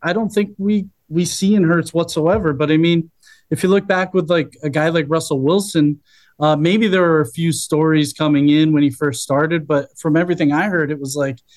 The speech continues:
he's a go-getter, he's a team player, blah, blah, blah. And we've all found out how weird he is now. So,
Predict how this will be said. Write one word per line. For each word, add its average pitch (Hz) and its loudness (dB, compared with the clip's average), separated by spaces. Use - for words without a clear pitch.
he's 147 0
a 143 0
go-getter, 156 0
he's 139 -4
a 123 -18
team 139 0
player, 156 0
blah, 139 0
blah, 127 -4
blah. 147 0
And 123 -2
we've 151 0
all 180 4
found 170 0
out 156 0
how 151 0
weird 147 0
he 165 0
is 123 0
now. 135 0
So, 160 -2